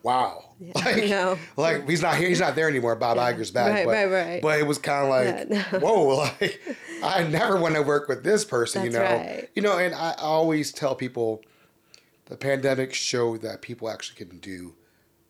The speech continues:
Speaker 1: work from home.
Speaker 2: Yes.
Speaker 1: And I think we need, sometimes I think the world does things weirdly, but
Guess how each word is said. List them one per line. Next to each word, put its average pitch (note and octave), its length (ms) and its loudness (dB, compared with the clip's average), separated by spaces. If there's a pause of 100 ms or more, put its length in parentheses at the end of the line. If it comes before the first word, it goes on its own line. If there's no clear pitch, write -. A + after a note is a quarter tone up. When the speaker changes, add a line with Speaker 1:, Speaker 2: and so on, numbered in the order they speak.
Speaker 1:
work G2 240 -12
from E2 120 -20
home. - 360 -20 (260)
Speaker 2:
Yes. G3 440 -10 (360)
Speaker 1:
And A#2 100 -4
I A#2 60 -2
think C3+ 260 -4
we B2+ 140 -4
need, B2 200 -4
sometimes A#3+ 460 -2
I G#3 60 -2
think F#3+ 120 -6
the C#3 60 -4
world C3 420 2 (500)
does A#2 300 -6 (200)
things B2 480 -6 (840)
weirdly, B2 560 -4
but A#2+ 300 -8